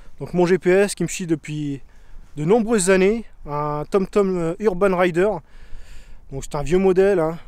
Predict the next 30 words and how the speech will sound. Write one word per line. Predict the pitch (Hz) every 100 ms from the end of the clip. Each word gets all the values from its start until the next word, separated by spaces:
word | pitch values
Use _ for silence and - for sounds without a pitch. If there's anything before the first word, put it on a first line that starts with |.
| -
un | 139 -
petit | 160 165
format, | - 175 160 175 202 - - - - - - - - - - - -
euh, | 147 151 156 156 156
mais | 190
il | 214
est |
très | - 254
rapide, | 220 - 220 175 - - -
j'aime | 143 190
bien, | 202 226 220
il | 170 165
est, | 165 151
il | 156
est | 165
plus | 247
rapide, | 208 - 214 185
euh, | 170 160
parfois | 180 - 202
que, | - 151 143 - - -
que | -
certains | 143 185 190
TomTom | 180 190 - 185
modernes, | 185 170 214 170 131 - - - - - - -
ça | -
dépend | 151 156 175
ce |
qu'on | - 165
lui | 165
demande, | 170 226